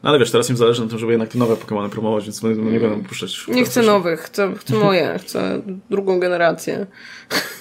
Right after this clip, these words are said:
Speaker 1: No.
Speaker 2: No, to jest moja, te Silver i Gold, to są moje
Speaker 1: Nie.
Speaker 2: Pokémony.
Speaker 1: Fire Red to jest.
Speaker 2: Mm.
Speaker 1: Fire Red i, i ten, i
Speaker 2: Leaf Green, tak.
Speaker 1: Leaf Green?
Speaker 2: No, drugi był Leaf Green, nie?
Speaker 1: Mhm.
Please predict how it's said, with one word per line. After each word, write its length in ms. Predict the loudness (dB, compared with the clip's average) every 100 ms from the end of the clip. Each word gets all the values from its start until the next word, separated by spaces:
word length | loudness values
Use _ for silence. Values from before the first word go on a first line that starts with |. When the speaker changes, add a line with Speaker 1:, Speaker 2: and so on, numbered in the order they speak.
| -20 _ -8 -6
Speaker 1:
No. 100 | -6 -8 _ _ 0
Speaker 2:
No, 340 | 2 4 2
to 120 | 0
jest 100 | -2
moja, 420 | -2 -2 -2 -4 -6
te 340 | -2 0 2 0
Silver 460 | 0 2 2 0
i 60 | 0
Gold, 320 | 0 -2 -4
to 120 | -8
są 140 | -4 0
moje 160 | 0
Speaker 1:
Nie. 60 | 0
Speaker 2:
Pokémony. 460 | 0 0 0 0 -4 -8 -16 -8
Speaker 1:
Fire 260 | 2 4
Red 360 | 4 4 2 0
to 120 | 2
jest. 380 | 2 0 -8 -10
Speaker 2:
Mm. 220 | -10 -10 -10
Speaker 1:
Fire 240 | 0 4 6
Red 200 | 6 6
i, 320 | 4 2 -2
i 60 |
ten, 340 | -2 -4 -4 -4
i 520 | -2 -2 -2 -2 -4 -6 -4
Speaker 2:
Leaf 260 | 2 2 2
Green, 280 | 2 0 -2 -8
tak. 140 | -12 -14 -16 _ _ _ _ _ _ _ _ _ _
Speaker 1:
Leaf 160 | -8 -8
Green? 280 | -6 -6 -6 -10 -6
Speaker 2:
No, 140 | -4 -2
drugi 220 | -4 -4
był 120 | -4
Leaf 180 | -6 -4
Green, 300 | -4 -4 -6
nie? 100 | -10
Speaker 1:
Mhm. 400 | -12 -12 -10 -12